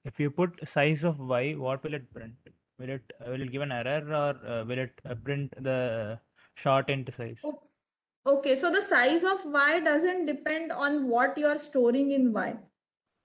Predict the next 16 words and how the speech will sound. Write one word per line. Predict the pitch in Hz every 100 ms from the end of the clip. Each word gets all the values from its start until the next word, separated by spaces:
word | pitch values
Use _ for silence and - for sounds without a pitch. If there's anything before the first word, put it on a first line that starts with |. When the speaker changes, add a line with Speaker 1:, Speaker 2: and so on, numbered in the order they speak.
| -
Speaker 2:
It | 285 247
depends | 285 302 330 359
on, | 330 285 277 -
so | 339 330 - -
remember | 285 285 311 330 349
that | 339 330 -
as | 254 254
soon | 339 339
as | 339
you | 359
have | 381 -
s-, | - - -
told | 285 294 294
short | - 311 254 269 269 -
int | 294 294 285
Y, | 247 226 220 240